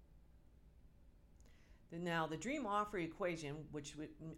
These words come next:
always means that value supersedes price every time, you know, and as you know, differentiation, decommoditizing yourself is the key when it comes to your business.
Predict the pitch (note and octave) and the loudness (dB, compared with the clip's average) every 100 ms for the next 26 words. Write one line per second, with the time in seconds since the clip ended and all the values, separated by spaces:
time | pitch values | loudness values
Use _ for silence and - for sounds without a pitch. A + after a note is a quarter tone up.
0 | - E3 F3 F3 D#3 D3+ D3 D3 B2+ C3 | 2 4 4 2 -2 -4 -4 -2 -4 2
1 | E3+ D#3 F3+ F#3+ F#3+ - F#3+ F3 - D#3+ | 4 6 4 0 -4 -6 -6 -4 -2 -4
2 | D#3 - C#3+ D3 - D3+ D3 D3 D3+ C3 | -2 0 0 0 -2 -4 -4 -6 -4 -4
3 | C#3 C#3+ - - - E3 D#3 C#3+ C#3 - | -4 -8 -16 -18 -10 -4 0 2 0 0
4 | D#3 D#3 E3+ G3+ G#3 C4+ A3+ E3+ D3 C#3 | -2 4 6 6 2 0 2 4 4 4
5 | C#3 - - - - - - C#3+ F#3 A#3+ | 0 -4 -10 -20 -20 -20 -16 -4 -2 0
6 | A3+ G#3 - D#3 D3+ D3 D3+ D3 D3 C#3+ | 0 0 0 0 0 -2 -4 -4 -6 -10
7 | - - A#3 - G#3 F3 E3 E3 E3 C#3+ | -6 -4 -4 -4 0 2 2 2 2 2
8 | C#3+ D3 C#3+ C#3 C#3 C3+ C#3 - D#3 C#3+ | 0 -4 -4 -2 2 2 0 -6 -6 -6
9 | D#3 D3 E3+ D3 C#3+ D3 C#3 C#3 - D#3+ | -8 -6 -2 -2 -2 -4 -6 -6 -8 -8
10 | C#3 C#3 - C#3+ C#3+ - C#3 D3 A#2 - | -6 -8 -10 -8 -6 -4 -4 -6 -10 -12